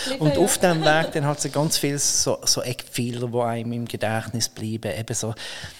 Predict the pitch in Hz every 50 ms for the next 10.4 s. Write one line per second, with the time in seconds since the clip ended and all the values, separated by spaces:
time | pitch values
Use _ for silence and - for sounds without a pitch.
0 | - _ _ _ - - 117 123 135 131 127 - 110 113 120 120 120 127 120 110
1 | - - 127 123 127 - - 123 117 110 120 113 117 - 113 107 127 143 - 156
2 | - - - 151 - 147 - - - 127 127 - - - 110 - 107 98 101 104
3 | 113 123 147 143 131 131 131 127 127 - - - 123 117 113 - - - - -
4 | - - 127 120 131 131 131 120 117 120 117 123 120 120 120 127 127 120 - -
5 | - 120 113 117 120 - - - - - - _ _ _ _ _ _ _ _ _
6 | _ _ - - - - - - - 107 104 101 - - 104 104 - - - -
7 | - 107 98 - - 98 - 101 90 98 101 101 104 - 113 104 - - - 110
8 | 98 95 92 87 87 98 95 104 104 107 110 104 110 107 107 110 107 - 101 98
9 | - 107 107 131 160 170 151 151 151 147 - 151 135 - - 139 143 135 135 123
10 | 117 110 113 120 - - -